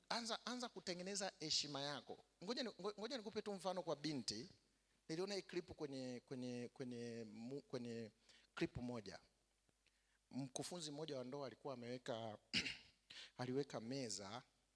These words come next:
akaweka vibakuli vitatu. Moja, mbili, tatu. Akaita wanaume wa, viwili. Akaita wanaume mmoja wa kwanza.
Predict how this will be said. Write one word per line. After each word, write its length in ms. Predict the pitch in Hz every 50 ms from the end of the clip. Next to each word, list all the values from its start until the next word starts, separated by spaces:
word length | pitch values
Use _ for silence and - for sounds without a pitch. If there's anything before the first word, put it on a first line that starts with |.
| _ _ -
akaweka 480 | 113 117 - 117 113 123 - - 120
vibakuli 460 | 110 104 104 110 104 - - 127 117 107
vitatu. 540 | - 104 - - - - - - - - - - - _ _ _ _ _ _ _ _ _ _ _ _ _ -
Moja, 400 | 123 135 151 - - 147 147 135 - _ _ -
mbili, 440 | - - 131 131 127 - - 131 - - _ _ -
tatu. 340 | - - - - - - - _ _ _ _ _ _ _ _ _ _ _ _ _ _ _ _ _ _ _ _ _ _ _ _ _ _ _ _ _ -
Akaita 540 | - 151 - - - 185 220 233 - 208 175
wanaume 400 | 160 147 139 135 147 160 147 135
wa, 160 | 117 110 104 - - -
viwili. 440 | 123 151 160 175 156 120 104 92 - -
Akaita 420 | - - - 185 208 240 - - 185
wanaume 520 | 170 156 147 147 165 170 156 139 117 - - - - - _ _ _ _ _ _ _ _ _ _ _ -
mmoja 420 | 143 135 143 156 160 147 127 117 110
wa 100 | 107 -
kwanza. 460 | - 135 117 107 82 90 - -